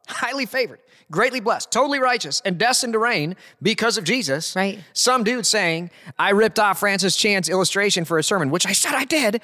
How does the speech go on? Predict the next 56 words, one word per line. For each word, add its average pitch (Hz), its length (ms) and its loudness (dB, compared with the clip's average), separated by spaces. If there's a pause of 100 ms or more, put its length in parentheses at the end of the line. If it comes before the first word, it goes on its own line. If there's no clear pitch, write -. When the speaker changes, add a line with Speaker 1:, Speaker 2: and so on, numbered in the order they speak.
(280)
Speaker 1:
um, 175 220 -4
he 220 140 -4
can't 339 240 -4
define 415 300 -2
me. - 120 -10 (200)
Speaker 2:
Right. 208 120 0
Speaker 1:
Who 381 60 2
is 359 100 -2
he? - 200 -10
He 254 80 -12
doesn't 277 220 -2
matter. 277 300 -8 (160)
You 208 80 -10
know, 247 140 -4
God 247 240 -4
defines 233 360 -6
me. 123 100 -8
And 131 80 -8
I 190 100 -2
just 220 180 -4
wanna 214 160 0
be 180 120 -2
able 165 120 -4
to, 156 60 -4
instead 208 280 -2
of 143 140 -6
being 151 220 -8
mad 135 200 -4
at 139 100 -10
him, 156 240 -10
I 117 80 -10
wanna 131 160 -6
be 120 60 -8
able 113 100 -6
to 107 60 -8
give 110 240 -8
life 104 220 -6
to 104 80 -14
him. 95 300 -16 (300)
Speaker 2:
Right. 180 160 -6
Speaker 1:
And 117 200 -6
the 131 60 -8
second 214 220 -4
thing 160 120 -8
you 123 80 -6
need 117 120 -8
to 110 80 -8
do 104 360 -10
after 120 240 -6
receiving 135 360 -8
God's 117 280 -4
truth 98 400 -12 (320)
is 101 300 -8
forgiving 110 500 -10
the 98 60 -12
person. 95 460 -12